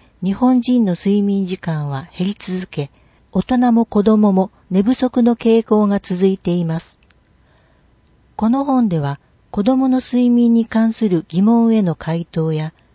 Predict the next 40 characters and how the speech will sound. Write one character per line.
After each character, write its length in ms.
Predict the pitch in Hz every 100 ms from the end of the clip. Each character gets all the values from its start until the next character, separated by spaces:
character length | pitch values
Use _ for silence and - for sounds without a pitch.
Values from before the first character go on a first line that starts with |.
| _ _ _
睡 300 | - 240 262
眠 240 | 247 233
と 260 | - 202 - _ -
運 260 | 226 262
動 180 | 254 262
パ 180 | 240 233
フ 200 | 247 247
ォ 40 |
ー 20 | 220
マ 160 | 170
ン 40 | 147
ス 160 | -
の 120 | 143 139
関 260 | 156 165
係、 340 | 165 156 147 139 _ _ _ _ _ _ _ _ _
親 220 | 202 214
自 160 | 240 254
身 260 | 277 202 180
の 240 | 147 -
睡 300 | - 220 240
眠 260 | 240 240 226
の 100 | 220
向 260 | - 220
上 280 | 214 226 226
法 220 | 208 214
な 160 | 208 208
ど 140 | 175
を 60 | 143
紹 300 | - 160 160
介 240 | - 156
し、 300 | 147 - 151 - _ _ _ _ _
よ 140 | 202 233
り 140 | 269
良 120 | 269
い 40 | 214
睡 340 | - 214 220
眠 180 | 220 220
習 240 | - 208
慣 300 | 196 170 160
が 200 | 147 147